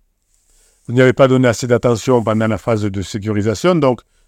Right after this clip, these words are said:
un système de mémoire émotionnelle assez, euh, assez compliqué, euh, quand votre conjoint pense à vous, eh bien, euh, la, son amygdale et son cortex orbitofrontal, finalement,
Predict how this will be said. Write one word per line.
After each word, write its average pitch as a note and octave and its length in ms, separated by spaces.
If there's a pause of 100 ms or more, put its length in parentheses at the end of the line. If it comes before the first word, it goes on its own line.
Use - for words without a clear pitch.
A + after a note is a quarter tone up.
(120)
un B2 160
système C3+ 500
de A2+ 140
mémoire B2 560
émotionnelle A#2+ 840
assez, A2 440
euh, G2+ 160 (480)
assez B2+ 280
compliqué, C3+ 680
euh, A2 260
quand A2 200
votre A#2 300
conjoint A#2 380
pense G#2+ 260
à G#2+ 60
vous, D#3 280 (280)
eh A2 80
bien, B2+ 320
euh, A2 180
la, A#2+ 240
son B2 180
amygdale A#2+ 440
et - 20
son A2 160
cortex A2+ 480
orbitofrontal, A2 880
finalement, A2+ 520